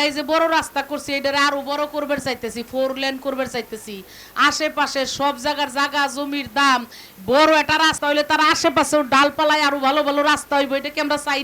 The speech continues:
না? আমরা চাই না আমাগো এলাকায় গ্যাস আসুক, আমরা চাই না এগুলা। ভালো ভালো কাম আরো কিছু বাকি আছে, যদি করতে হয় এবং এই সুবিধা পাইতে হয়, তাহলে শেখ হাসিনারে নৌকা মার্কার এমপি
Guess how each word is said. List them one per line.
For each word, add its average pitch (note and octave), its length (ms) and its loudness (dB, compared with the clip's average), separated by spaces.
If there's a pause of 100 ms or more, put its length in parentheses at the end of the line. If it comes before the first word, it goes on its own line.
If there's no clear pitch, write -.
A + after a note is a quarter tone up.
না? C4 80 -2 (840)
আমরা D4 180 2 (100)
চাই D#4+ 180 4
না E4 160 0
আমাগো D#4 260 -4
এলাকায় D4+ 340 0
গ্যাস C#4 200 -2 (100)
আসুক, C4 340 -6 (720)
আমরা C#4+ 240 2
চাই D#4 240 4
না D#4+ 120 4
এগুলা। D4+ 300 2 (640)
ভালো C4+ 260 2
ভালো C#4 160 0 (100)
কাম C4+ 200 0
আরো B3+ 200 -2
কিছু C4+ 160 -12 (120)
বাকি C#4+ 220 -2 (100)
আছে, C#4+ 220 -4 (480)
যদি C#4 360 -2 (140)
করতে F#4+ 300 2 (120)
হয় G#4+ 280 8 (400)
এবং D#4 120 0 (100)
এই E4 60 0 (100)
সুবিধা G4 300 2 (100)
পাইতে A4 280 4 (100)
হয়, A#4 200 8 (260)
তাহলে D#4+ 180 -2 (100)
শেখ F#4 160 0 (100)
হাসিনারে C#4+ 400 -4 (100)
নৌকা F4+ 340 -2
মার্কার A#3 320 -6
এমপি B3+ 180 -10